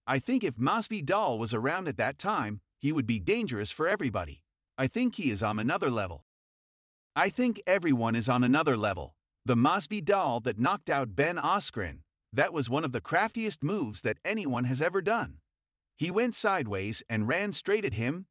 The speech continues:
and Askren's instincts kicked in, and he kneed him into the dark lands.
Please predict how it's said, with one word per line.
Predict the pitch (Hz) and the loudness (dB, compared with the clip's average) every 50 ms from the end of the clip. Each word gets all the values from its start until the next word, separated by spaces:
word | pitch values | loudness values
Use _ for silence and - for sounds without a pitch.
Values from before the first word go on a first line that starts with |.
| _ _ - | _ _ -4
and | - 117 113 - | -2 -2 -2 0
Askren's | - 160 196 214 - - - 208 208 208 196 - - | 0 0 2 2 0 -2 0 0 -2 0 -2 -4 -4
instincts | 196 233 240 214 - - 117 101 117 - - | -2 0 0 0 0 -2 -2 -4 -4 -4 -6
kicked | - - 247 247 - - 160 | -4 -2 -4 -4 -4 -2 -4
in, | 120 95 85 73 - _ _ _ _ - _ - | -4 -4 -4 -8 -14 _ _ _ _ -20 _ -2
and | 127 131 127 | 0 2 4
he | 131 127 | 4 4
kneed | 120 156 226 262 247 156 | 4 4 2 2 2 2
him | 127 107 117 135 147 - | 0 0 2 0 0 0
into | 135 147 147 147 | -2 -2 0 0
the | 143 143 | -2 -2
dark | 113 131 160 185 202 - - | 0 2 2 2 2 0 0
lands. | 151 180 208 202 120 82 80 - - | 0 0 0 0 -4 -6 -6 -6 -6